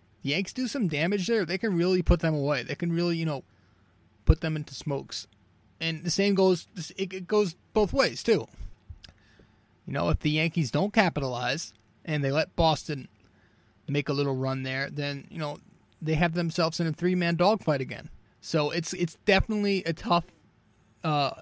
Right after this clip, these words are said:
definitely an important, definitely a crucial stretch of games coming up for them in a few weeks. But for now, we're just gonna look at this homestand. Jays, Rays, Rockies. Hope to take these series. Give them their best, give them their all.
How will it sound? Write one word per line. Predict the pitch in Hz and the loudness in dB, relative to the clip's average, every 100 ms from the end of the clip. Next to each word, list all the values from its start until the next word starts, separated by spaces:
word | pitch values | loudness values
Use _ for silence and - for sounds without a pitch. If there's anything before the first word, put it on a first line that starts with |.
| - | -4
definitely | 190 190 196 | -2 2 2
an | 165 | 2
important, | 139 - 185 180 190 - _ _ _ _ - _ _ - 143 | 0 2 4 4 2 0 _ _ _ _ -20 _ _ -10 -2
definitely | 165 175 175 151 | 0 0 0 -2
a | |
crucial | - 143 180 180 - 156 151 - _ _ - | -2 2 2 2 2 0 -2 -10 _ _ -18
stretch | - - 165 - | -14 0 2 2
of | 143 | 0
games | 143 196 147 - | 2 2 2 -2
coming | - 135 127 | -4 -2 -2
up | 120 | -6
for | 139 | -6
them | 131 135 - - - _ _ _ _ _ | -6 -6 -12 -20 -20 _ _ _ _ _
in | 143 | -4
a | 139 | 0
few | 139 | 0
weeks. | 120 123 - | 0 -4 -4
But | 175 - | -2 0
for | 214 | 2
now, | 233 233 | 4 6
we're | 214 | 6
just | 190 - | 4 2
gonna | 202 | 2
look | 185 175 | 4 2
at | 180 | 0
this | 180 | 2
homestand. | 165 156 - 143 147 | 2 2 0 0 0
Jays, | 127 156 165 131 | 0 2 2 4
Rays, | 160 156 135 | 4 4 2
Rockies. | 147 139 147 147 - - _ _ - _ _ _ _ | 2 2 0 -4 -8 -20 _ _ -20 _ _ _ _
Hope | 156 151 | 0 0
to | 147 | 0
take | - 165 160 | 0 2 0
these | 156 - | -4 -4
series. | 147 139 139 135 - - _ _ _ _ _ _ | -2 -2 -4 -8 -12 -20 _ _ _ _ _ _
Give | 165 | 2
them | 160 | 4
their | 165 | 4
best, | 147 143 - | 4 2 0
give | 151 | -2
them | 156 | 2
their | 156 139 | 2 4
all. | 135 135 | 4 2